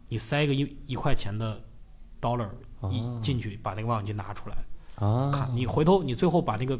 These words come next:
Speaker 1: 望远镜塞进去，那个钱还给你吐出来。
Speaker 2: 啊，是吗？
Speaker 1: 就不要钱，
Speaker 2: 这个好。
Speaker 1: 但是每个座位都有一个。
Speaker 2: 这个好。
Speaker 1: 所以是，这个东西，你找一个高维望远镜看，能极大程度地缓解这个票价带来的问题。
Speaker 2: 哎，这个好，这个好。
Speaker 1: 嗯。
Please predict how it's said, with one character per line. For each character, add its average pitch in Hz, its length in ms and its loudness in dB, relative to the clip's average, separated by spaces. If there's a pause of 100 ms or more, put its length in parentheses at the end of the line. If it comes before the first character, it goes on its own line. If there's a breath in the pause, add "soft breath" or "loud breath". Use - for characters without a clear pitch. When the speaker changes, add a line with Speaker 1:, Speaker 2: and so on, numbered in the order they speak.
Speaker 1:
望 156 120 2
远 117 80 -2
镜 120 300 -2 (460)
塞 190 180 4
进 180 100 4
去， 127 80 0
那 143 80 0
个 131 60 2
钱 123 180 0
还 143 80 2
给 156 60 2
你 135 80 0
吐 147 180 -4
出 - 120 2
来。 - 120 -4
Speaker 2:
啊， 143 140 -2
是 - 160 -4
吗？ 180 180 4
Speaker 1:
就 170 60 4
不 180 140 4
要 185 100 8
钱， - 120 0
Speaker 2:
这 - 60 0
个 175 60 6
好。 160 80 6
Speaker 1:
但 - 0 -
是 139 180 4
每 139 280 6
个 156 120 4
座 180 180 8
位 143 120 8
都 123 140 6
有 110 120 2
一 95 100 -2
个。 104 120 -8 (500 soft breath)
Speaker 2:
这 - 120 -4
个 123 80 4
好。 - 40 -4
Speaker 1:
所 147 140 6
以 135 160 8
是， - 140 -2 (260)
这 185 220 8
个 117 100 0
东 147 180 4
西， 113 300 -2 (380 loud breath)
你 165 260 2 (140)
找 127 180 4
一 139 60 2
个 175 100 4
高 180 220 6
维 180 120 8
望 156 160 4
远 107 80 -2
镜 113 140 -4
看， 113 220 -4
能 127 200 -2
极 147 260 -4
大 208 340 4
程 107 340 -6
度 113 160 -6
地 95 180 -10 (800 soft breath)
缓 117 260 -2
解 117 160 0
这 113 80 -4
个 104 120 -4
票 - 280 -6
价 107 220 0
带 - 0 -
来 90 60 2
的 - 60 0
问 101 60 -4
题。 - 40 -4
Speaker 2:
哎， 170 100 2
这 - 20 4
个 110 100 4
好， 67 300 -6
这 87 120 -6
个 78 60 -6
好。 107 80 -6
Speaker 1:
嗯。 104 160 -6